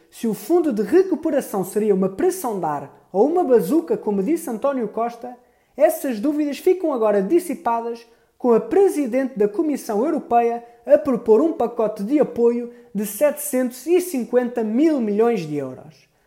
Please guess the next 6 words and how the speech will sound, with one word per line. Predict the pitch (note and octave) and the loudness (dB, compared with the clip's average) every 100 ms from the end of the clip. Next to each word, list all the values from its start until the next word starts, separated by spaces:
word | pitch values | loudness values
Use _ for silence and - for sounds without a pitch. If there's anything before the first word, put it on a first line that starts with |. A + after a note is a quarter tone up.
| _ - | _ 2
Para | A#3+ | 4
além | A#3 C#4+ G#4 G#4+ | 6 4 2 4
do | F#4+ | 4
montante | D4+ C4+ C#4+ F#4+ - | 4 0 2 0 0
que | - | -2
impressiona, | B3+ F4+ F4+ - G#3+ A3+ B3+ C4+ | 0 0 -2 -10 -2 -2 -2 -10